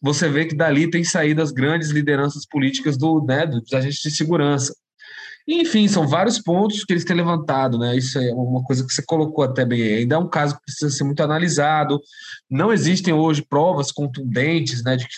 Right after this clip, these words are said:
teve envolvimento, teve dinheiro dessas associações que foi parar nas atuações ali do motim, que é o que a investigação se propõe a fazer desde o início, né? Fora talvez esse depoimento do Elton Regis, né, que como você bem colocou, ele destoou dos demais, né? Ele, ele que foi, disse que ter sido ameaçado, né? Foi uma fala mais dura.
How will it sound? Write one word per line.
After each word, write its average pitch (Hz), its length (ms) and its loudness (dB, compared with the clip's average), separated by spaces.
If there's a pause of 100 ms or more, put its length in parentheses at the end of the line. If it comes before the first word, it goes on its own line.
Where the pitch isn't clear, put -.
teve 147 240 2
envolvimento, 127 540 0
teve 143 160 -2
dinheiro 131 580 2
dessas 127 240 -2
associações 127 600 -2 (580)
que 143 100 -2
foi 160 300 0
parar 147 320 0
nas 139 140 0
atuações 131 680 -2
ali 123 140 2
do 127 100 0
motim, 127 520 0
que 147 160 0
é 170 120 4
o 196 120 0
que 156 80 0
a 147 40 2
investigação 131 800 0 (440)
se - 120 -2
propõe 143 380 0
a - 20 -6
fazer 135 260 0
desde 127 260 2
o - 20 0
início, 160 340 2
né? 156 180 0 (600)
Fora 160 220 2
talvez 160 300 2
esse 120 80 -6
depoimento 151 480 0
do 143 140 2
Elton 156 260 0
Regis, 139 600 0
né, 135 140 -4
que - 100 -20
como 147 160 -4
você 135 220 -4
bem 151 140 0
colocou, 151 560 2
ele 214 100 4
destoou 151 540 2
dos 135 200 0
demais, 127 460 -2
né? 117 140 -6
Ele, 117 320 -2
ele 139 120 -2
que - 80 -14
foi, 131 120 0
disse 127 240 -2
que - 100 -18
ter 131 100 -2
sido 131 200 -2
ameaçado, 127 720 0
né? 123 140 0
Foi 131 160 -2
uma 127 80 -2
fala 143 160 0
mais 156 220 0
dura. 143 400 2